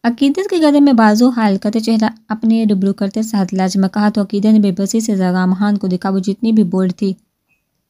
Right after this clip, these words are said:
बोल्ड बन थी, लेकिन जयराम खान की कुर्बत उसे शर्म से चूर कर देती थी। उसकी बोल्डनेस तब ही चलती थी जब शेर सोया हुआ होता था। जागते शेर के जज्बात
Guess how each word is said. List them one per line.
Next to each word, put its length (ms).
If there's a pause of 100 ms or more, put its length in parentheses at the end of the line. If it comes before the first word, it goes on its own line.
(200)
बोल्ड 340
बन 160
थी, 120
लेकिन 200
जयराम 400
खान 240
की 120
कुर्बत 440
उसे 180
शर्म 320
से 180
चूर 220
कर 180
देती 260
थी। 200 (400)
उसकी 180
बोल्डनेस 480 (180)
तब 180
ही 100
चलती 280
थी 220 (280)
जब 220
शेर 320
सोया 300
हुआ 240
होता 280
था। 220 (380)
जागते 460
शेर 180
के 120
जज्बात 540